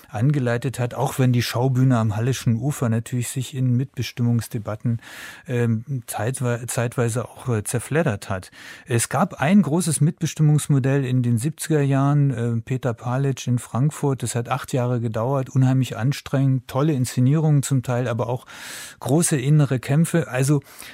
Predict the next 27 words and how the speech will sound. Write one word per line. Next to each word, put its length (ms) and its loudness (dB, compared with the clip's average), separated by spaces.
das 240 -2
ist 240 -2
es 300 -2
wahrscheinlich 720 0
dann 260 0
doch 220 -2
nicht. 360 -4
Heute, 420 0
hm, 340 2
sehe 240 -2
ich 180 -4
eher 220 2
so 140 -2
Theaterfamilien, 1160 2
die 140 0
durch 180 -4
die 140 -4
Gegend 360 -2
ziehen. 360 0
Christoph 400 -4
Marthaler 640 0
hat 120 -4
seine 260 0
Leute 300 -2
um 160 0
sich 180 -6
geschart. 520 -4